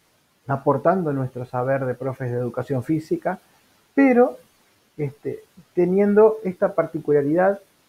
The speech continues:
para que le lleguen menos trabajos a los chicos, pero que sean significativos. Tienen,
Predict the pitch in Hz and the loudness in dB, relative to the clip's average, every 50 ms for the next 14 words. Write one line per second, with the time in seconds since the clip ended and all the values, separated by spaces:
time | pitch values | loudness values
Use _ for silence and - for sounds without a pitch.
0 | _ _ _ 151 151 151 151 156 151 156 156 147 - - 202 196 190 180 170 170 | _ _ _ -2 -2 -2 -2 -2 -2 -2 -2 -4 -2 -2 -2 0 0 -2 -2 -4
1 | 185 190 185 170 - - 147 143 151 160 165 160 - 156 143 - 135 135 135 131 | -4 -6 -6 -8 -6 -4 -2 0 2 0 0 -2 -4 -10 -8 -8 -8 -8 -8 -10
2 | - - 190 - - 208 202 - _ _ _ _ _ _ - 175 165 - - 165 | -10 -12 -8 -6 -8 -8 -8 -10 _ _ _ _ _ _ -2 -2 -2 -2 -4 -8
3 | - - - 202 202 214 202 - - 170 156 151 147 139 131 - 135 127 - 135 | -8 -8 -10 -8 -8 -8 -8 -8 -10 -10 -8 -6 -8 -8 -8 -10 -14 -14 -12 -14
4 | 127 - _ 175 180 165 139 113 113 127 - _ _ _ _ _ _ _ _ _ | -16 -10 _ -4 -4 -4 -4 -6 -8 -14 -20 _ _ _ _ _ _ _ _ _
5 | _ _ _ _ 185 190 196 202 202 180 143 | _ _ _ _ -2 2 2 2 2 0 -2